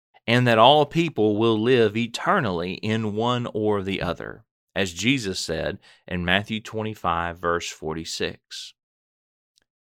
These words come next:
So are you living your life today prepared to stand before the judge and enter eternity?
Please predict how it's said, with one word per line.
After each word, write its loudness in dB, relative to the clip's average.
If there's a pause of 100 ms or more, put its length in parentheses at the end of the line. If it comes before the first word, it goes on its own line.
(280)
So 2
are 4
you 0
living 0
your 0
life -2
today -4 (880)
prepared 2
to -8
stand -2
before -4
the -10
judge -2
and -12
enter -8
eternity? -12